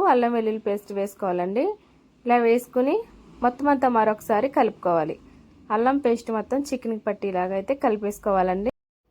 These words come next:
ఇలా చికెన్ని ఐదు నిమిషాలు ఇలా వదిలేసుకుని ఇప్పుడు ఒక మిక్సీ జార్ తీసుకుని అందులో రెండు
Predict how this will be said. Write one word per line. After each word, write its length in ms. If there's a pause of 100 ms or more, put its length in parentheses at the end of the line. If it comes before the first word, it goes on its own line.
(160)
ఇలా 180 (100)
చికెన్ని 420 (320)
ఐదు 140
నిమిషాలు 440
ఇలా 180
వదిలేసుకుని 560 (500)
ఇప్పుడు 280 (520)
ఒక 140 (140)
మిక్సీ 300
జార్ 280 (120)
తీసుకుని 460 (640)
అందులో 340 (220)
రెండు 240